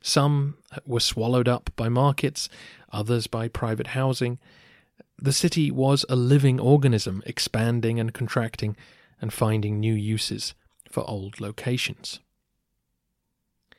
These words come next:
The city's lowest ebb seems to have come around the seven forties and fifties. This was just after the siege of seven seventeen and the civil war that followed Leo the Third's death.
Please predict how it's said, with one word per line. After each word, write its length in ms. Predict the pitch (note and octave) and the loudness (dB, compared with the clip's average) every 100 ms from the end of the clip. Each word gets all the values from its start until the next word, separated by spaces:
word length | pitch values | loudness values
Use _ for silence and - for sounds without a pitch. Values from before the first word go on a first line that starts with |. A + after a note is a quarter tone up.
| _ _ _ | _ _ _
The 100 | C#3 | 0
city's 400 | - D3 B2+ - | 0 0 -2 -2
lowest 460 | - B2+ C3 A2+ - | 0 4 6 4 2
ebb 320 | D3 C3 G2 | 2 2 0
seems 320 | - - G#2 F#2+ | -4 -2 -2 -4
to 80 | A2 | -8
have 200 | A2 - | -8 -6
come 240 | G#2+ G#2 | -4 -2
around 300 | G2+ F#2+ G2 | -2 -4 -6
the 180 | G2+ G2+ _ - | -8 -10 _ -8
seven 440 | - A#2+ G#2+ G2+ | -2 0 0 -2
forties 480 | - G#2 G#2 A2 - | -4 -6 -6 -10 -10
and 100 | G#2 | -6
fifties. 480 | - A#2+ - - - _ _ _ _ _ _ | -4 -4 -6 -10 -14 _ _ _ _ _ _
This 200 | - A#2+ | -4 0
was 160 | A#2+ G#2+ | 0 -2
just 240 | G#2+ G2+ - | -4 -6 -4
after 340 | A#2+ B2 - | -2 -2 -2
the 100 | G#2 | -4
siege 500 | G2 - D#3 D#3 C#3 | 0 4 4 4 0
of 140 | A2+ - | -4 -4
seven 360 | - G#2+ G#2+ | -6 -6 -6
seventeen 680 | - G2+ G#2 G#2 C#3+ C#3 C3 _ _ - | -6 -6 -6 -2 2 2 -2 _ _ -4
and 120 | A2 | -2
the 60 | |
civil 420 | G#2+ - C#3 A#2+ A2+ | 0 2 2 2 2
war 340 | A2+ A#2 A#2+ | 0 2 0
that 160 | A2 G#2 | -2 -8
followed 460 | - A#2 A2+ A2+ | -6 -2 0 -2
Leo 260 | A2+ A2+ A2 | 0 0 0
the 120 | G#2+ | -4
Third's 420 | G#2+ C3 B2+ A#2+ | -4 -2 0 -2
death. 340 | - B2 B2 | -2 -2 -2